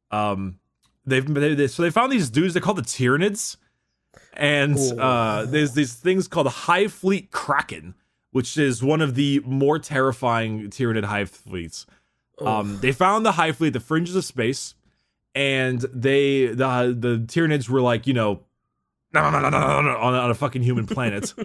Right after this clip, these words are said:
Speaker 2: <laughs>
Speaker 1: and they were just eating up all the populace. And, you know, the Lamentors were like, "Oh God, it's the populace. There's some good humans. I'm gonna go help 'em." So they went down
Speaker 2: Oh.
Speaker 1: there, and they helped, and they tried to fight the Tyranids for as long as they possibly could,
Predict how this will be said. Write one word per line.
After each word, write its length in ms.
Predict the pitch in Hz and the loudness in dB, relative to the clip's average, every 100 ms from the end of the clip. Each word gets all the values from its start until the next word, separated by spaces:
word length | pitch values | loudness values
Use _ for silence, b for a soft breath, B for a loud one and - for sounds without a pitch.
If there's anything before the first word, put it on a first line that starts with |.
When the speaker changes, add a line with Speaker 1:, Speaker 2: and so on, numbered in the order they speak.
| - | -12
Speaker 2:
<laughs> 240 | 208 - 196 | -14 -10 -2
Speaker 1:
and 120 | 139 | 2
they 120 | 151 | 2
were 80 | 156 | 2
just 200 | 143 123 156 | 0 -6 -2
eating 320 | 165 165 165 | 0 2 2
up 160 | 139 135 | 0 0
all 180 | 135 139 | 0 2
the 80 | 135 | 0
populace. 600 | 117 120 117 101 98 - | 0 -2 0 -2 -4 -6
And, 260 | - 113 110 | -6 -6 -4
you 60 | 117 | -2
know, 80 | |
the 180 | 107 113 | -2 0
Lamentors 600 | 131 120 131 123 123 113 | -2 -4 -4 -4 -2 -4
were 60 | 107 | -2
like, 160 | 110 104 | -4 0
"Oh 240 | 143 175 | 2 4
God, 360 | 170 233 214 185 | 4 4 4 2
it's 180 | 170 | 0
the 60 | - | 0
populace. 520 | 131 254 175 165 165 | 2 2 4 2 2
There's 120 | 160 127 | -2 -2
some 200 | 151 127 | -2 2
good 200 | 175 175 | 2 2
humans. 460 | 190 269 196 170 156 | 0 2 2 0 0
I'm 80 | 139 | 0
gonna 120 | 170 | 2
go 140 | 190 | 2
help 260 | 190 220 247 | 2 0 0
'em." 200 | 151 160 - b b b b _ _ - | 0 0 -4 b b b b _ _ -6
So 140 | 160 | 0
they 60 | 156 | 2
went 200 | 196 226 | 2 2
down 240 | 202 202 | 2 4
Speaker 2:
Oh. 40 | 156 | 2
Speaker 1:
there, 320 | 120 113 113 _ _ _ _ | 2 2 -2 _ _ _ _
and 160 | 143 | 0
they 100 | 147 | 2
helped, 280 | 139 170 165 | 2 2 2
and 120 | 156 | 2
they 120 | 143 131 | 2 2
tried 240 | 196 196 | 0 0
to 60 | 175 | 0
fight 360 | - 170 160 | 0 0 0
the 200 | 135 139 | 0 0
Tyranids 440 | 123 170 151 131 113 | 2 0 2 0 -2
for 140 | 131 | -2
as 100 | 110 | 0
long 560 | 120 151 214 240 240 240 | 2 4 4 4 2 2
as 80 | 190 | 2
they 160 | 220 | 2
possibly 540 | 196 185 196 - 190 190 | 4 2 2 2 2 2
could, 480 | 185 151 98 80 | 2 0 0 -4